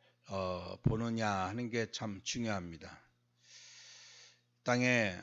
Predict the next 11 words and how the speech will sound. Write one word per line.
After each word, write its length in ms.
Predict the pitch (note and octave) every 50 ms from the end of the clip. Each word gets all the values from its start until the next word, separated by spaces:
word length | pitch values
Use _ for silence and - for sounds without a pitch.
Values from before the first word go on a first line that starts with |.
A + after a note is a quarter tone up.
| - - - _ _ _ _ _ _ _ _ _ _ _ _ _ _ _ _ _ _ -
어, 260 | G#2 G2 F#2+ F#2 F#2 F#2
말씀 720 | G2+ G#2 A2 A2 G#2 - - - C3 B2+ A#2+ G2+ G2 - - -
외에는, 800 | A#2 A2+ G#2 G2+ G#2+ B2+ C#3 C#3+ A#2 F#2+ F2+ F#2 G2+ G#2+ A2 B2 - _ _ _ _ _ _ _ _ _ _
신령한 600 | - - - - C#3 B2+ B2+ B2 B2+ B2+ B2+ A#2+ G#2+
양식 380 | G2 G#2 G#2 - - C#3 A#2+
외에는 720 | G#2+ F#2+ F#2+ F#2 F#2+ F#2+ A2 B2 A#2+ G#2 F#2 - - - - _ _ _ _ _ _
전부, 600 | - - G#2 G#2 G#2+ G#2+ B2+ C3 A2 F2+ F2 E2+ - _ _ _ _ _ _ _ _ _ _
어, 540 | - F#2 F2+ F2 F#2 F2+ F2+ F#2 F#2 F2+ F#2 F#2+ F#2+
육신의 520 | G#2 A2 - - - - C3+ B2+ B2+ B2+
것들, 600 | A#2+ A#2+ - - - A#2+ A2 G#2+ G2+ F#2 F2 - - - _ _ _ _ _
또 320 | - G2 F#2+ F2+ F#2 -